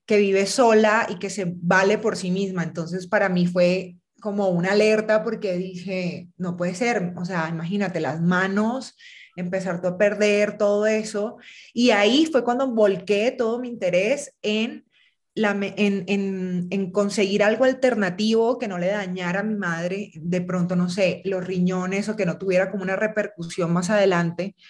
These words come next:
Eh, y encontré el C B D, las goticas de C B D y el ungüento en Barranquilla, pero yo todavía no tenía ni idea. Empecé a ver los resultados en ella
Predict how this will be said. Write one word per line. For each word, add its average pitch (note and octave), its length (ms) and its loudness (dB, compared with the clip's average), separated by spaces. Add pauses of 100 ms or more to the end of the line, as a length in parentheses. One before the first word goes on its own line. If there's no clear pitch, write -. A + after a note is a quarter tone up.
(420)
Eh, E3+ 800 0 (520)
y A#3+ 160 4
encontré A3 840 2
el G3 100 0
C E3+ 260 -4
B D#3 160 0
D, G3+ 320 -2 (360)
las F#3 260 0
goticas F3 440 -2
de F#3 100 -2
C G#3 160 -2
B A3 120 2
D B3 300 2
y G#3+ 160 0
el F3+ 160 -2
ungüento F3+ 760 -4 (1000)
en G#3 200 -2
Barranquilla, F3+ 440 0
pero F3 140 0
yo E3 140 -6
todavía G3 400 2
no F3 140 -4
tenía F3 260 -4
ni F3 180 -2
idea. E3 280 -4 (160)
Empecé G#3+ 480 -2
a G3 100 2
ver B3 540 4
los G#3 240 -4
resultados G3 1000 0
en F3+ 140 -2
ella F#3 580 -2